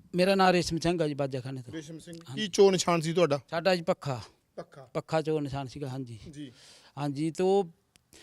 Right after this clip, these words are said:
Speaker 1: ਸਾਨੂੰ ਪਹਿਲਾਂ ਵੋਟਾਂ 'ਤੇ ਜਿਤਾਈ ਗਏ, ਮੁਲਾਜ਼ਮ ਵੀ ਕਹੀ ਗਏ, "ਤੁਹਾਡੇ ਸਿਰ ਪਾਰਟੀ ਹੋ ਗਈ, ਵੀ ਇੱਕ ਸੌ ਵੀਹ ਵੋਟਾਂ ਤੁਸੀਂ ਅੱਗੇ ਜਾ ਰਹੇ, ਤੀਹ 'ਤੇ ਜਾ ਰਹੇ ਆ।"
Speaker 2: ਹੂੰ।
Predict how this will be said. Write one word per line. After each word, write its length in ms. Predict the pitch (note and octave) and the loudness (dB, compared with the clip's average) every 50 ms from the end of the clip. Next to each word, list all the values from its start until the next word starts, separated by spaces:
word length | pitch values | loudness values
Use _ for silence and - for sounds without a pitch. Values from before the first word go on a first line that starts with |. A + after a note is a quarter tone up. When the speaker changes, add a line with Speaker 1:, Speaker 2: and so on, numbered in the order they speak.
| - _ _ _ _ - | -20 _ _ _ _ 0
Speaker 1:
ਸਾਨੂੰ 220 | F3 F3 G3 F#3+ | 2 2 2 6
ਪਹਿਲਾਂ 240 | E3+ G3+ G#3 A3 A#3 | 6 6 8 8 6
ਵੋਟਾਂ 320 | F3+ G3+ G3+ - G3 G3 F3+ | 6 4 2 2 2 2 2
'ਤੇ 80 | G3 | 0
ਜਿਤਾਈ 400 | E3 F3+ - F3+ F3 F3 E3+ D#3 | -2 0 2 2 4 4 4 2
ਗਏ, 140 | E3+ E3 E3 | 2 2 2
ਮੁਲਾਜ਼ਮ 400 | D#3+ D#3+ E3 D#3+ D#3+ D#3 E3 D#3+ | 2 4 4 4 4 2 0 -2
ਵੀ 120 | D3+ F3+ | -2 -2
ਕਹੀ 240 | E3 F3 F3+ F#3+ F3+ | -2 0 0 0 2
ਗਏ, 140 | G3 F#3+ F3+ | 0 0 0
"ਤੁਹਾਡੇ 220 | - E3+ E3+ D3+ | 0 0 -2 0
ਸਿਰ 140 | - E3+ D#3+ | 0 -2 0
ਪਾਰਟੀ 440 | - - E3+ D#3+ D#3 D3 C#3 E3+ D3 | 2 2 2 2 2 0 0 -2 0
ਹੋ 120 | D3+ D3+ | 0 -2
ਗਈ, 180 | C#3+ D3 D3 C3+ - _ - - - - _ - | -2 -4 -8 -10 -14 _ -20 -20 -20 -18 _ 0
ਵੀ 120 | E3 F3+ | 2 2
ਇੱਕ 100 | F3+ - | 2 2
ਸੌ 220 | - F3 F3 F3 E3 | 2 0 0 0 0
ਵੀਹ 240 | D3+ D3+ F3 G3+ F#3+ | 0 -2 -2 -2 0
ਵੋਟਾਂ 300 | F3+ G3+ F3 F#3 F3+ D#3 | 0 0 0 0 0 0
ਤੁਸੀਂ 220 | E3 C#3+ D3+ E3 | -2 -2 0 0
ਅੱਗੇ 200 | D3 C3+ E3+ E3+ | 0 2 2 4
ਜਾ 140 | E3+ E3 D#3+ | 6 6 6
ਰਹੇ, 180 | D#3+ E3+ E3+ | 4 2 0
ਤੀਹ 240 | - - F3+ F#3+ G3+ | -2 -2 -4 -4 -2
'ਤੇ 120 | F#3 G3+ F3 | -2 0 2
ਜਾ 180 | E3+ D#3+ D#3 | 4 4 4
ਰਹੇ 240 | D3+ D#3 D#3+ D#3+ D3+ | 4 2 0 -2 -4
ਆ।" 40 | D3 | -6
Speaker 2:
ਹੂੰ। 180 | C#3 - - | -8 -12 -16